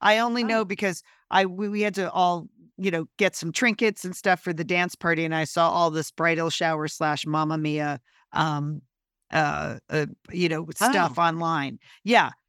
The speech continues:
Speaker 1: yeah. But this was just more fun 'cause we didn't have to go to Cabo San Lucas for the weekend and pay a lot of money. It was just one dance party.
Speaker 2: <laughs>
Speaker 1: Everybody was in. Everybody had disco balls. Everybody was enjoying it. It was just really a delight.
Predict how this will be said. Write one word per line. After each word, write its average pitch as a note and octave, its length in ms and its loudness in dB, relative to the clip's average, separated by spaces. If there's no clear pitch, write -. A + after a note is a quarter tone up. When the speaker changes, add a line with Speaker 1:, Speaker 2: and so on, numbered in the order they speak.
Speaker 1:
yeah. F#3 240 4
But G3 160 0
this B3+ 240 0
was B3+ 220 -2
just A3 260 0
more G3 240 -2
fun F3+ 200 -2
'cause D#3+ 220 -6
we F#3 100 -2
didn't F#3 200 0
have F3+ 120 0
to - 100 -8
go F3 100 0
to E3 80 -4
Cabo D#3+ 260 -2
San D#3 240 -4
Lucas D3+ 320 -6
for D#3 120 -6
the D3+ 80 -4
weekend D3+ 340 -4
and D3 80 -8
pay D#3+ 100 -2
a D3 60 -2
lot D3 180 0
of C#3+ 80 -8
money. C#3 220 -6
It - 100 -18
was D#3+ 80 -8
just G3+ 220 -4
one C4 400 4
dance A3 320 0
party. F3 420 2
Speaker 2:
<laughs> - 640 -6
Speaker 1:
Everybody A3 480 0
was G#3 180 -2
in. E3+ 360 -4
Everybody G#3 420 2
had G3 180 2
disco E3+ 380 -2
balls. D#3 480 -2
Everybody F3 440 0
was D#3 200 -8
enjoying C#3 360 -8
it. A#2+ 140 -10
It F3+ 180 2
was E3+ 520 -4
just - 300 -4
really F#3 420 0
a E3+ 100 -4
delight. D3+ 380 -6